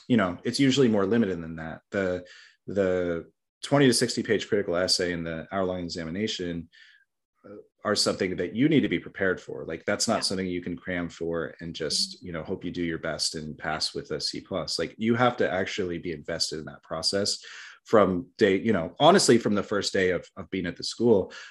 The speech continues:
Speaker 1: but also especially, you know, throughout your whole senior year. Like, you're pretty much building up to that moment your entire senior year. And so,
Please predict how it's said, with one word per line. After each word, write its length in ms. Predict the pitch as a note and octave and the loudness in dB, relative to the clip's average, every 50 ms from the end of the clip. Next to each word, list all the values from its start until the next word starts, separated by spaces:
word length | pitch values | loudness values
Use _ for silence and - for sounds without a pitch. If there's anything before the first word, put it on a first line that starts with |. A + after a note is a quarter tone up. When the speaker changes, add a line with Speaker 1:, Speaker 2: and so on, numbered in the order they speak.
| - _ - | -14 _ 4
Speaker 1:
but 320 | A2 G#2+ G2+ F#2+ F2+ - - _ _ - | 6 6 6 4 2 -4 -10 _ _ -4
also 420 | G2 G2+ G#2 - - A2 F#2+ F#2 | -2 0 0 0 2 2 2 2
especially, 680 | F2 - - - E2+ - - - F2 E2+ E2+ E2 D#2 - | 2 0 0 -2 -2 -4 -4 -4 -4 -2 -2 -4 -4 -6
you 60 | - E2+ | -8 -8
know, 80 | E2 D#2 | -8 -6
throughout 260 | - F#2 F2 D#2+ A#1 | -4 -2 -2 -2 -4
your 80 | D2 | -6
whole 140 | D2+ E2+ D#2 | -6 -6 -4
senior 300 | - - D#2+ D#2 C2+ C2 C#2 | -4 -4 -4 -6 -8 -8 -8
year. 240 | D2+ D2+ C#2+ - - | -8 -6 -6 -6 -8
Like, 140 | - - - | -8 -6 -6
you're 100 | F#2 E2+ | -6 -4
pretty 260 | - - A2+ G#2 G2+ | 0 2 2 2 2
much 300 | F#2 F2 E2 - F#2+ F2 | 2 -2 -4 -6 -6 -4
building 380 | F#2+ G2+ F#2 F2+ F2+ E2+ D#2+ | -2 0 0 0 -2 -4 -6
up 160 | E2 D#2+ D2+ - | -6 -8 -8 -10
to 100 | - E2 | -10 -8
that 200 | D#2+ D2+ C#2+ - - - | -8 -8 -8 -8 -10 -12
moment 340 | D#2+ D2+ D2 D2+ D2+ D2 - _ _ - | -12 -12 -12 -14 -16 -18 -20 _ _ -8
your 120 | D#2+ D#2+ | -8 -8
entire 280 | D#2 - - F2 D2+ C#2+ | -8 -8 -8 -6 -6 -4
senior 340 | - - - D2+ D#2 D2 | -6 -6 -6 -8 -8 -10
year. 280 | C#2+ D2+ D#2+ D#2+ D#2 D#2 | -10 -10 -10 -8 -8 -8
And 120 | D#2 D2+ | -6 -2
so, 340 | - - - E2 D#2 D2+ - | -2 -2 0 -2 -4 -6 -8